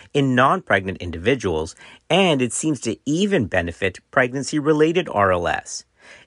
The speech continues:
Increasing iron stores to the mid-normal range, which is a ferritin greater than seventy-five micrograms per liter, appears to optimize brain iron function and decrease symptoms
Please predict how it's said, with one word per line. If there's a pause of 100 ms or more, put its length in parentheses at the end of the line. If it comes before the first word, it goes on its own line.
(120)
Increasing
iron
stores
to
the
mid-normal
range,
which
is
a
ferritin
greater
than
seventy-five
micrograms
per
liter, (320)
appears
to (160)
optimize
brain
iron
function (320)
and
decrease
symptoms